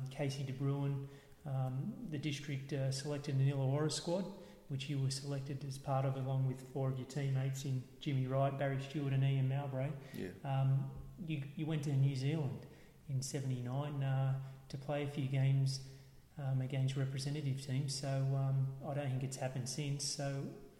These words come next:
Speaker 1: it must have been a, a bit of a highlight as well.
Speaker 2: Yeah, it was a highlight. I think it was, um, I think it was a highlight for Illawarra soccer at the
Speaker 1: Yeah.
Speaker 2: time. You know, everybody was talking it up and, uh, and, uh, really looking forward to it.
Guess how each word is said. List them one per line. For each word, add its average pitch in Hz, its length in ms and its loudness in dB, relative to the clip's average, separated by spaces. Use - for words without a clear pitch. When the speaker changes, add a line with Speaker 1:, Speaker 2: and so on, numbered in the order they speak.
Speaker 1:
it 156 80 -4
must 156 220 -4
have 135 80 -2
been 135 280 4
a, 165 40 -4
a 143 40 -4
bit 135 160 -4
of 135 100 -2
a 120 80 -2
highlight 139 400 0
as 131 160 -4
well. 147 180 -4
Speaker 2:
Yeah, 175 80 2
it 139 60 4
was 120 120 6
a 113 60 6
highlight. 123 480 4
I 123 40 -4
think 135 300 0
it 117 80 2
was, 104 180 0
um, 104 500 2
I 120 40 -6
think 160 160 -2
it - 20 2
was 104 140 2
a 98 40 0
highlight 113 440 4
for 113 120 0
Illawarra 113 340 4
soccer 147 400 0
at 107 120 -6
the 160 60 -2
Speaker 1:
Yeah. 165 60 0
Speaker 2:
time. 127 380 2
You 107 100 0
know, 110 100 2
everybody 104 420 0
was 98 320 -2
talking 104 340 -2
it 95 100 0
up 113 240 -4
and, 98 240 -4
uh, - 1160 -10
and, 98 300 -2
uh, 92 520 -2
really 104 280 0
looking 98 260 -4
forward 110 380 -2
to 95 160 -2
it. 127 100 -4